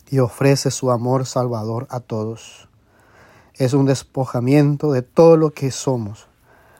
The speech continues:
para entregar y poner toda nuestra fe y nuestra confianza en el Señor. Y termina Jesús diciendo: "Y feliz quien no se desilusiona de mí". La felicidad es el futuro del ser humano,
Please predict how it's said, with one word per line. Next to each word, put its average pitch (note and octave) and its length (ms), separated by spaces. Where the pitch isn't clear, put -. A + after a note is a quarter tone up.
para A#2+ 200
entregar A#2+ 640
y C3+ 80
poner B2 420
toda D#3 320
nuestra B2+ 340
fe C#3 320
y D3 60
nuestra B2 300
confianza B2 760
en B2 100
el B2+ 120
Señor. A2+ 460
Y B2 80
termina B2 480
Jesús B2+ 360
diciendo: C#3 520
"Y C3+ 60
feliz D3 420
quien C#3+ 200
no C#3 80
se C3 200
desilusiona C3 920
de G#2+ 120
mí". A2 220
La A#2+ 60
felicidad C#3+ 580
es E3+ 60
el E3 100
futuro F#3+ 480
del C#3+ 140
ser C#3 180
humano, A#2+ 500